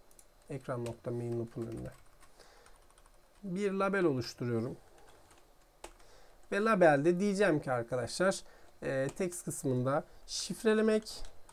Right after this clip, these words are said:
veya şifresini çözmek istediğiniz, istediğiniz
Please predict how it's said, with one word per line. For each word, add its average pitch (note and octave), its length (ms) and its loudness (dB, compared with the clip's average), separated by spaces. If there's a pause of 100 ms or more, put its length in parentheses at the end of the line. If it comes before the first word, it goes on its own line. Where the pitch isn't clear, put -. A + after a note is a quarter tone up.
veya C#3 460 4 (800)
şifresini F#3 840 -2 (1600)
çözmek D#3+ 600 2
istediğiniz, B2+ 760 -2 (2500)
istediğiniz A#2+ 800 -4